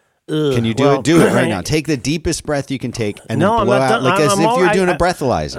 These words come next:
Speaker 2: uh, no,
Speaker 1: Do it.
Speaker 2: I woke up. No, I don't want to breathalyze. I woke up, like, forty minutes ago. Do, do, do, do, do. <clears throat> I'm still not really awake. And then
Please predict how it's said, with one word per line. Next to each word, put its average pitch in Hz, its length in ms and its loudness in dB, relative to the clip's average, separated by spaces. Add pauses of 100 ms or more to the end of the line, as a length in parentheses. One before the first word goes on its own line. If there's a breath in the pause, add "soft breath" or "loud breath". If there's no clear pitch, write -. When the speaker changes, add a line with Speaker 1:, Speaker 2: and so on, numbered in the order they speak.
Speaker 2:
uh, 87 40 -10
no, 85 220 -8
Speaker 1:
Do 135 140 2
it. - 100 -2
Speaker 2:
I 156 140 -6
woke 180 260 -4
up. - 260 -8
No, 196 460 -6
I 151 120 -8
don't 170 120 -8
want 180 200 -6
to 160 40 -8
breathalyze. 127 580 -6
I 131 40 -4
woke 160 240 -4
up, 180 120 -6
like, 147 100 -6
forty 143 260 -4
minutes 135 340 -6
ago. 110 240 -6
Do, 107 100 -10
do, 120 140 -6
do, 110 280 -8
do, 120 200 -4
do. - 340 -20
<clears throat> - 0 -
I'm 208 500 0
still 180 180 -4
not 151 160 -2
really 139 240 -2
awake. 113 400 -4
And 127 120 -4
then 135 220 -4